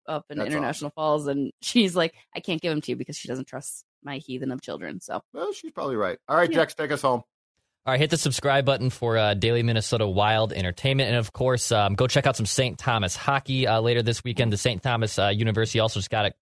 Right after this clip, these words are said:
Speaker 3: a grant, actually, or a donation, excuse me, for a private donor for a on-campus multi-use hockey and basketball arena. Uh, you can also hear those games right here on fifteen hundred A M in the Twin Cities. We are the home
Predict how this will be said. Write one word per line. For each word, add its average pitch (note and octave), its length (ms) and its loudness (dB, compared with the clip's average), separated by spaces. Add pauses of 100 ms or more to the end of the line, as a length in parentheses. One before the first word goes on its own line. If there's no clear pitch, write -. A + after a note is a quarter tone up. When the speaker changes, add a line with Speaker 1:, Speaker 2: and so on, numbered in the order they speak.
(100)
Speaker 3:
a G#2 300 0
grant, C3 480 0
actually, F2+ 500 -2 (320)
or G#2 140 0
a G2+ 140 2
donation, C3+ 400 0
excuse G2+ 280 -2
me, G2 100 0
for G2 520 0
a G2 240 0
private C3 340 0
donor A#2+ 280 0 (140)
for G2 280 0 (320)
a G2 180 0
on-campus D3 680 0
multi-use C3 560 0
hockey B2+ 500 -2
and G2+ 140 0
basketball A2 640 0
arena. B2+ 420 2 (260)
Uh, G2+ 100 0
you G#2+ 100 0
can B2+ 80 2
also B2+ 180 0
hear C3 220 0
those B2+ 160 2
games A#2+ 260 0
right A#2 220 2
here A#2+ 340 0
on G#2 180 2
fifteen A2+ 320 -4
hundred G#2+ 280 0
A A2 220 2
M A2 280 2
in G#2+ 100 -4
the F#2+ 100 0
Twin G2 200 -6
Cities. A#2 320 0
We A2 140 2
are G2 120 2
the F2+ 120 -2
home B2+ 380 0